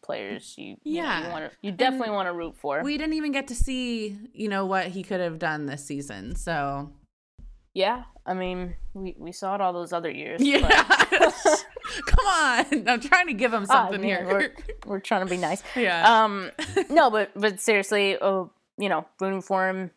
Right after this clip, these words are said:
Speaker 1: in the Raiders. Hopefully, you know, he can, uh, a new environment, you know, sometimes that's all some players need. And actually, for this next player,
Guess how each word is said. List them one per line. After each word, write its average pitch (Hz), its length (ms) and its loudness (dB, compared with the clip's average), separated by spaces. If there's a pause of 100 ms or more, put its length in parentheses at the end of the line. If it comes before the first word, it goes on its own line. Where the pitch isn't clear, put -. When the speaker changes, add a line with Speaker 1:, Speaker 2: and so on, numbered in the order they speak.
(180)
Speaker 1:
in 185 60 -8
the 190 80 -4
Raiders. 165 400 -4
Hopefully, 175 560 -8 (240)
you 170 120 -12
know, - 120 -12 (120)
he 175 100 -16
can, 156 360 -14
uh, 147 300 -8 (840)
a 180 80 0
new 240 140 0
environment, 196 600 0 (100)
you 175 200 -10
know, 165 120 -4
sometimes 180 460 -6
that's 156 220 -6
all 165 420 -2 (180)
some 185 200 -8
players 202 420 -4
need. 226 460 -4 (100)
And 208 200 -2
actually, 180 1000 -2 (240)
for 170 580 -2 (140)
this 151 240 -10
next 254 300 -4
player, 170 520 -2